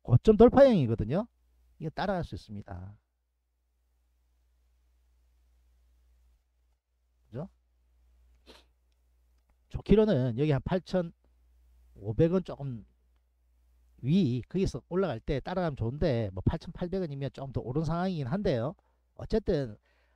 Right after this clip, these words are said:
아, 그렇게 무리한 구간은 아니었다 이겁니다. 다만, 다만 올라갈 때 샀어요? 올라갔다 밑으로 처질 때 샀어요? 올라갈 때 샀다,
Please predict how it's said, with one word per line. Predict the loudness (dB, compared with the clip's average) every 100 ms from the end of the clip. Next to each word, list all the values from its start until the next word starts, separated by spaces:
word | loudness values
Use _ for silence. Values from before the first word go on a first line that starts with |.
| _ _
아, | -14 -12 -10 -14 -12
그렇게 | -4 -2 0
무리한 | 0 2 0
구간은 | -2 -4 -4 -6
아니었다 | -6 0 0 0
이겁니다. | -2 -4 -10 -10
다만, | -6 -2 2 0 0 _ _ _ _ _ _ _ _ _ _
다만 | -4 0 0 0 _ _ -6
올라갈 | -2 2 4 4 4
때 | 2 0
샀어요? | -2 -2 2 4 4 4 4 2 0
올라갔다 | 2 6 6 4 0 -2 _
밑으로 | 0 4 4 2
처질 | -2 0 0 -2
때 | -6
샀어요? | -6 -6 -8 -6 -4 -4 -6 _ _ _ _ _ _ _ _ _ _ _ _
올라갈 | 6 8 10 8
때 | 6
샀다, | 0 -2 0 0 0